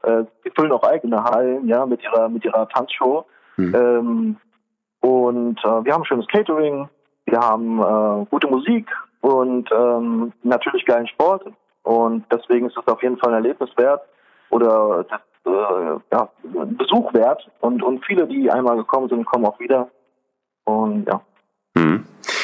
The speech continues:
Speaker 2: Aber ihr leistet ja alle bei den Rhinos und für die Rhinos Übermenschliches.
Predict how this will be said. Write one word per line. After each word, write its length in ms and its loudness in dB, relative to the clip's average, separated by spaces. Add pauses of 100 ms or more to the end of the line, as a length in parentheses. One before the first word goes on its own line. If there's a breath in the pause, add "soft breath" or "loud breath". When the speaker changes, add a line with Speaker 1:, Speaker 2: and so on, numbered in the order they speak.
(520 loud breath)
Speaker 2:
Aber 160 2
ihr 160 2
leistet 400 0
ja 140 0
alle 600 0
bei 180 2
den 240 0
Rhinos 440 0
und 120 -2
für 200 0
die 80 2
Rhinos 720 0 (140)
Übermenschliches. 840 -2